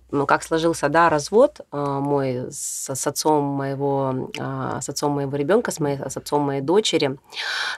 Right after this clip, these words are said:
то вообще это о том, что бывает, начинает один человек расти, да, другой человек застревает.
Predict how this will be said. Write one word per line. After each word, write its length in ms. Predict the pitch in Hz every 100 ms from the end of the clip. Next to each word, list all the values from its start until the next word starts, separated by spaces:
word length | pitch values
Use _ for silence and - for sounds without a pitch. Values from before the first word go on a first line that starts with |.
| -
то 580 | 175 180 175 175 160 147 _ _ _ - -
вообще 360 | 156 - - 220
это 800 | - 175 _ 170 165 165 156 151 - _ - -
о 100 | 160
том, 360 | - - 214 220
что 340 | - - 170
бывает, 540 | 156 165 175 175 165 -
начинает 580 | 151 165 170 170 156 -
один 240 | 160 175
человек 380 | 165 165 165 165
расти, 480 | 156 - - 247 277
да, 240 | 170 180
другой 320 | 165 151 170
человек 320 | 185 147 151 156
застревает. 760 | 147 - 147 147 143 131 -